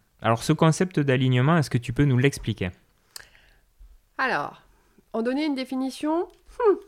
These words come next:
Speaker 2: je suis pas certaine. <laughs> Mais je vais, euh, vous expliquer que vous avez une personne, c'est le fait que le corps soit en adéquation avec les mots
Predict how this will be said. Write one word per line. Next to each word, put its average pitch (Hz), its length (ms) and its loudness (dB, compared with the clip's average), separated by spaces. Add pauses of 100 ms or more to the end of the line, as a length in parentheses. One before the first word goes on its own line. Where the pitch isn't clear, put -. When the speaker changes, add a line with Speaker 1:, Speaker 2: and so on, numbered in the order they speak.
(120)
Speaker 2:
je - 80 -14
suis 254 180 -8
pas 330 140 2
certaine. 202 420 2 (240)
<laughs> 226 200 -4
Mais 226 300 2 (160)
je 269 340 -2
vais, 320 340 -2
euh, 226 160 2
vous 226 200 -6
expliquer 330 640 -4
que 403 100 -18 (1040)
vous 233 180 -10
avez 302 240 -4
une 277 100 -8
personne, 269 580 -4
c'est 240 140 -10
le 226 120 -6
fait - 360 -12
que 254 300 -4 (340)
le 226 160 -8
corps 320 380 -2
soit 262 160 -12
en 240 40 -8
adéquation 233 600 -8
avec 196 260 -8
les 196 80 -6
mots 220 320 -6